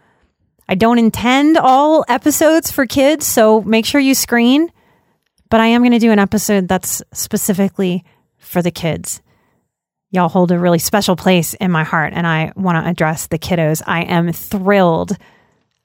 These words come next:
that some of you are using the show to help attend to your child's sensitivity. I know so many of us think,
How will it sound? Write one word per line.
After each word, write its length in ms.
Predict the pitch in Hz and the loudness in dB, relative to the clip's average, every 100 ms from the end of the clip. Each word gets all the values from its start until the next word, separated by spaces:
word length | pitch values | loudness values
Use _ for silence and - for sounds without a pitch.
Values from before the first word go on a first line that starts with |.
| _ _ | _ _
that 160 | 180 180 | -4 -2
some 200 | - 202 | 0 2
of 140 | 180 | 4
you 160 | 190 185 | 4 2
are 100 | 175 | 2
using 340 | 170 185 185 | 2 2 4
the 80 | 180 | 2
show 320 | 170 190 175 | 0 0 0
to 160 | 175 170 | -2 -6
help 400 | 156 185 175 - - _ _ _ _ _ _ _ _ _ _ _ _ - | -2 0 0 -4 -20 _ _ _ _ _ _ _ _ _ _ _ _ -10
attend 580 | 175 - 175 190 175 | -6 -4 2 2 2
to 140 | 170 190 | 0 -2
your 100 | 180 | -2
child's 480 | - 190 180 170 - | -2 -2 0 0 -2
sensitivity. 720 | 165 165 - 165 165 170 - _ _ | -4 -6 -8 -6 -6 -8 -12 _ _
I 80 | 185 | 0
know 120 | 180 | 2
so 340 | 170 - 208 202 | 0 0 2 4
many 260 | 196 190 | 2 2
of 160 | 185 180 | 0 2
us 200 | 175 - | 0 0
think, 320 | 180 170 170 | -2 -2 -4